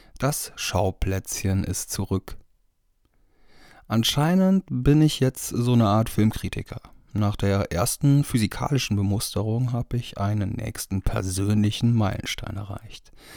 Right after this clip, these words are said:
Zum ersten Mal schickt mir ein Verleih einen dieser ominösen Links, von denen man immer hört, wo man neue Filme nach Passworteingabe und mit Wasserzeichen, der Profi würde sagen,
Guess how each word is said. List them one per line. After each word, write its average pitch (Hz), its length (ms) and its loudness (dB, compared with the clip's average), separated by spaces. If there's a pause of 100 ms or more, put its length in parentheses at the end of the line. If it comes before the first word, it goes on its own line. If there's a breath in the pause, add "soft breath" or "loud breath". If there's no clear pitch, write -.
(160 loud breath)
Zum - 240 -6
ersten 107 460 -2
Mal 101 340 0
schickt - 380 -10
mir 165 200 4
ein 101 160 2
Verleih 107 520 -2 (100)
einen 131 380 4
dieser 104 360 0
ominösen 101 800 2
Links, 104 380 2
von 87 180 -2
denen 95 220 2
man 90 160 0
immer 95 340 -2
hört, 117 540 -6 (580 loud breath)
wo - 60 -6
man 104 320 0
neue 101 380 2
Filme 104 340 4
nach 101 200 2
Passworteingabe 117 1300 2
und - 340 -6
mit - 160 -8
Wasserzeichen, 113 1160 -2 (160)
der - 80 -10
Profi - 400 -10
würde 104 160 -6
sagen, 104 340 -6